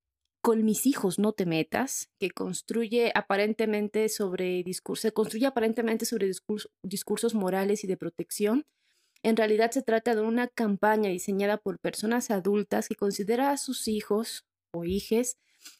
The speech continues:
eh, como su propiedad, que tienen derecho a imponerles sus dogmas, a privarlos del acceso a la información,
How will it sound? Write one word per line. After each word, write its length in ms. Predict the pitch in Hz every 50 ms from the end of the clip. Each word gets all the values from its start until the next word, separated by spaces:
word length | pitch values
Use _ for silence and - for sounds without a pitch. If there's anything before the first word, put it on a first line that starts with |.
| _ _ _ _ _
eh, 200 | 214 226 220 214
como 260 | 214 233 226 220 220 208
su 320 | - - 294 302 269 -
propiedad, 720 | - 262 240 240 247 - 214 196 180 180 190 190 196 - _ _ _ _ _ _ _ _ _
que 120 | 233 220
tienen 340 | - 240 247 254 269 269 262
derecho 500 | 240 208 196 208 214 208 - 262 247 -
a 120 | - 208 202
imponerles 540 | 202 196 202 208 208 214 220 226 247 254 -
sus 200 | 202 175 - 165
dogmas, 680 | 185 202 233 240 254 262 269 294 339 - - - - - _ _
a 180 | - 208 202 -
privarlos 760 | - - 208 196 190 202 208 208 214 226 214 208 214 208 -
del 180 | 196 196 185 180
acceso 460 | 180 180 - - - 220 220 - 233
a 60 | 214 202
la 100 | 196 185
información, 960 | 175 175 - - 151 - 170 143 147 - - - 208 226 247 302 330 -